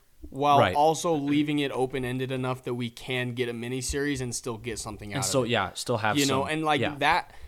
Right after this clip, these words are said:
Speaker 1: that was, that was just smart writing and smart directing.
Speaker 2: Right.
Speaker 1: I also think it's, it's kinda funny you bring up The Rock, because I think that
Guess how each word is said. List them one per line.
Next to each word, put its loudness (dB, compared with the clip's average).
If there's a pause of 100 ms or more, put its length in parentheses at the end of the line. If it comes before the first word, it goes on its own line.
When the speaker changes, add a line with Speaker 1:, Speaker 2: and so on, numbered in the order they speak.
(140)
Speaker 1:
that 4
was, 0 (380)
that 2
was 4
just -2
smart -2
writing -2
and -6
smart -6
directing. -6 (140)
Speaker 2:
Right. 0 (160)
Speaker 1:
I 0
also 0
think 0
it's, -4
it's -6
kinda -6
funny -2
you -2
bring -4
up -10
The -6
Rock, -2
because -8
I -4
think -8
that -6